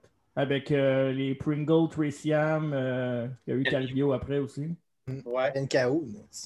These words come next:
Speaker 1: Ben Cahoon, ouais.
Speaker 4: Ouais, le numéro quatre-vingt-six. Ouais. C'était vraiment, oui, c'était plaisant. Écoute, euh, c'était, euh, tu sais, les, les, j'ai animé au Stade olympique. Euh,
Speaker 1: Ouais.
Speaker 4: euh, c'était quelque chose. Les, les, les, les semi-finales ou demi-finales, je sais pas trop, là.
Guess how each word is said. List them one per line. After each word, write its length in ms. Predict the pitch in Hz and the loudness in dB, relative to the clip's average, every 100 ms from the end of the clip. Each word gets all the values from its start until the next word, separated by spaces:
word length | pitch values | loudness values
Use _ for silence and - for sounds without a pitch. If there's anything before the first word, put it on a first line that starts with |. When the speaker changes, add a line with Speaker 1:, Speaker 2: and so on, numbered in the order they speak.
| - | -8
Speaker 1:
Ben 220 | 135 147 | -6 -2
Cahoon, 340 | 151 135 170 170 | 0 0 2 2
ouais. 140 | 151 185 - | 0 -4 -4
Speaker 4:
Ouais, 200 | 127 165 - | -2 -2 0
le 120 | 147 | -4
numéro 360 | 147 147 151 151 | 2 2 2 2
quatre-vingt-six. 1120 | 156 139 143 143 131 - 226 226 - - 117 - _ _ _ 110 | 2 4 2 2 0 -2 0 0 -2 -8 -8 -8 _ _ _ -2
Ouais. 260 | 131 156 _ _ _ _ _ _ | -2 -2 _ _ _ _ _ _
C'était 200 | 165 156 | 6 10
vraiment, 440 | 170 185 196 151 | 10 10 10 10
oui, 100 | 160 | 8
c'était 220 | 147 165 | 6 2
plaisant. 420 | - 131 - 135 135 | 4 2 2 2 2
Écoute, 420 | 120 - 135 - | 0 0 -2 0
euh, 40 | 110 98 92 92 85 - _ _ _ | -2 -2 -2 -6 -8 -12 _ _ _
c'était, 640 | - 131 123 - 147 139 117 | -10 -4 -4 0 0 0 0
euh, 460 | 107 101 98 101 101 - | 0 -2 -6 -8 -8 -2
tu 100 | 131 | -2
sais, 60 | |
les, 220 | 117 110 104 | -2 -8 -10
les, 160 | 110 107 104 | -14 -14 -10
j'ai 320 | 117 107 95 | -8 -6 -6
animé 420 | 104 120 123 135 | -6 -6 -4 -2
au 280 | 123 107 101 | -2 -6 -12
Stade 320 | - 135 120 123 | -4 0 2 2
olympique. 640 | 113 101 - 143 147 - | 0 -8 -4 -2 -2 -4
Euh, 280 | 107 98 92 | -4 -2 -2
Speaker 1:
Ouais. 140 | 131 123 - _ _ - | -4 -8 -16 _ _ -6
Speaker 4:
euh, 40 | 107 95 95 87 | -4 -4 -6 -10
c'était 420 | - 101 - 110 | -14 -14 -8 -6
quelque 360 | 117 110 113 - | -6 -8 -10 -4
chose. 460 | 135 135 135 107 | 2 2 0 -10
Les, 160 | 110 110 | -12 -12
les, 300 | 101 101 101 | -14 -20 -20
les, 300 | 101 104 101 98 | -20 -20 -20 -20
les 140 | - | -20
semi-finales 800 | - - 110 120 - - 117 - | -14 -6 -6 -8 -12 -4 -2 -2
ou 80 | 117 117 | -4 -8
demi-finales, 560 | 110 110 - 113 120 | -6 -8 -8 -2 -2
je 80 | 120 | -2
sais 80 | 120 | -6
pas 160 | 113 | -6
trop, 320 | 107 104 131 139 | -6 -6 -6 -4
là. 160 | 123 | -6